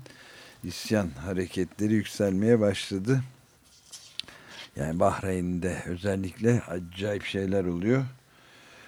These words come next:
Ama, e, yani bunu Türkiye'deki medyada,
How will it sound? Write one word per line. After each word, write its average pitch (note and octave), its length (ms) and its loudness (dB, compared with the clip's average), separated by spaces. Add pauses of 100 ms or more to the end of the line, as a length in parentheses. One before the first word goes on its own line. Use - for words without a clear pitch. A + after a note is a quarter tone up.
(420)
Ama, B2+ 440 10
e, B2+ 80 6
yani B2+ 420 10
bunu D3+ 260 6
Türkiye'deki B2+ 920 6
medyada, A2+ 680 6